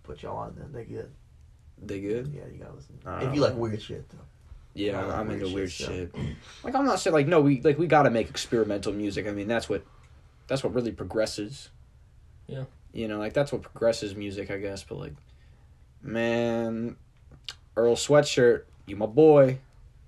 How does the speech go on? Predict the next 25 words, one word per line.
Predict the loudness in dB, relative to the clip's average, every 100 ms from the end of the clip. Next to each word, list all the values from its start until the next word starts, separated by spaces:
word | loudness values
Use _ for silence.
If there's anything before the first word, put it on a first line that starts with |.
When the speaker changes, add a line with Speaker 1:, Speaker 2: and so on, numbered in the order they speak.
| -20 -20 -18 -10
Speaker 2:
That | -2
last | 0 2 6
album, | 8 8 6
though? | 4 4 0 -6 -20 _ -20
Speaker 1:
Not | -18 -16 -14
good. | -12 -14 -18 -20 -20 -10
Speaker 2:
There's | -6 0
only | 0
a | 2
couple | 6 6
good | 6 6
songs | 6 6 6
on | 6 4
it. | 0 -10 -20 -20 -12 -4
There's | 0
only | 2 2
a |
couple. | 4 2 2 -4 -4
Speaker 1:
Oh. | -20 -20 -20 -18
Speaker 2:
December | -2 2 2
twenty-fourth. | 2 0 2 2 2 2 -2
Speaker 1:
Sounds | -18 -20
decent. | -20 -20 -20 -20 -20 -20 -20 -8 -4
Speaker 2:
Um, | -2 -4 -6 -12 -20 -20 -20 -20 -20 -8
Azucar. | 0 0 0 -2 0 0 0